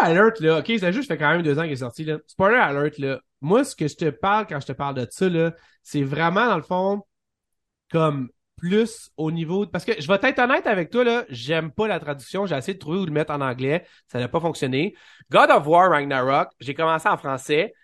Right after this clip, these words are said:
mes filles, ils regardaient du coin de l'œil, puis ils étaient intéressés par ça, puis je voulais, je voulais pas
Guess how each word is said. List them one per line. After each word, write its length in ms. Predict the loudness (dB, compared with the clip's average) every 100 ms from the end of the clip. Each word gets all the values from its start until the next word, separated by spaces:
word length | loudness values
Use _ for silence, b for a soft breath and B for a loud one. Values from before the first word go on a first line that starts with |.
| _ -8
mes 140 | -8
filles, 320 | -2 -2 0
ils 60 | -2
regardaient 400 | -4 -4 -2 -4
du 80 | -6
coin 220 | -4 -4
de 100 | 0
l'œil, 220 | 2 2
puis 140 | -2 -6
ils 60 |
étaient 140 | -6 -4
intéressés 380 | -4 -4 -4 -4
par 140 | -4
ça, 80 | -4
puis 120 | -6
je 60 | -4
voulais, 200 | -2 -2
je 100 | -2
voulais 140 | -4
pas 100 | -2